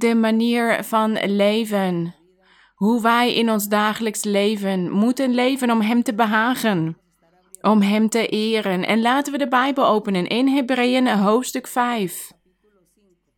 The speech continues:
Hebreeën hoofdstuk vijf. Het gaat hier over de Heer Jezus Christus. En dat hij hoger is dan Mozes. Hoger dan Mozes als die profeet.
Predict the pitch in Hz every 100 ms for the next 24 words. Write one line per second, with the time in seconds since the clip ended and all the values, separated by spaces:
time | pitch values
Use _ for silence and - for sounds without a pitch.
0 | _ _ _ _ _ _ _ _ _ -
1 | 180 202 214 226 247 220 208 196 220 233
2 | - 247 - 226 220 220 220 208 - 254
3 | 269 254 214 - 240 277 262 226 208 208
4 | 196 196 196 208 220 214 - 208 180 165
5 | - _ _ - 196 208 220 196 226 220
6 | 208 220 240 233 180 208 202 202 208 202
7 | 208 214 196 175 - - _ _ _ 233
8 | 208 190 170 _ _ _ _ _ _ _
9 | _ 185 208 240 247 226 214 202 190 208
10 | 220 202 208 214 226 208 196 190 - 208
11 | 226 214 214 202 196 190 214 208 190 180
12 | - -